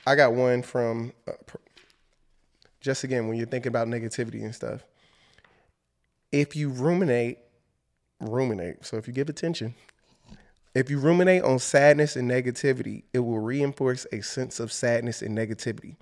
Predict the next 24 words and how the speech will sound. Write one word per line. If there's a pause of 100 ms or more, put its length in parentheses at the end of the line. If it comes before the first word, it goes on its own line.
(400)
But
if
you
cultivate
compassion,
joy,
and
inner
freedom, (360)
then
you
build
up
a
kind
of
resilience, (360)
and
you
can
face
life
with
confidence.